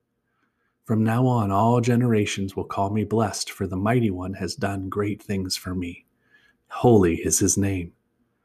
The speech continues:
His mercy extends to those who fear him from generation to generation. He has performed mighty deeds with his arm. He has scattered those who are proud in their inmost thoughts.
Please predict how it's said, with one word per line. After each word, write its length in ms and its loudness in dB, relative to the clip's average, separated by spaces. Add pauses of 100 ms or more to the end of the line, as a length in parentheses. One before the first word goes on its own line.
(360)
His 160 -4
mercy 480 2
extends 640 -2
to 160 -4
those 420 2
who 160 -4
fear 320 2
him 240 -8
from 220 -6
generation 800 0
to 140 -4
generation. 840 -4 (800)
He 140 2
has 120 0
performed 640 -2
mighty 340 -2
deeds 420 -2
with 120 -6
his 200 -4
arm. 400 0 (120)
He 180 -4
has 120 0
scattered 640 0
those 340 -4
who 240 -6
are 100 -4
proud 540 2
in 160 -4
their 160 -8
inmost 520 -6
thoughts. 460 -8